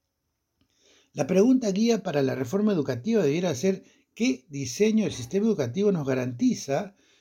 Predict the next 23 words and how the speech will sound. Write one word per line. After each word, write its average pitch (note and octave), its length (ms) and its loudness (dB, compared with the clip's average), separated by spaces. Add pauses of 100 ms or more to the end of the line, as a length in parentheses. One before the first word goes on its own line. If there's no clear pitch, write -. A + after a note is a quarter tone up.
(160)
que C3 140 -4
nos, C3 440 -2
nuestros C3+ 420 -4
egresados C3 600 0
sean F#3 240 -2
capaces F3 480 -6
de D#3 100 -2
mantener B2 480 -4
su D#3+ 140 -10
libertad A#2+ 420 -4
ciudadana, D3+ 800 0 (800)
la B2+ 100 -10
independencia B2+ 680 -2
nacional D3 720 -4 (680)
y C#3 100 -6
la A#2+ 160 2
vida C3+ 220 2
en D3 80 -2
democracia C3+ 920 -6 (480)
en B2+ 160 -8
las A#2 160 -2
próximas A#2+ 600 -4
décadas? - 800 -10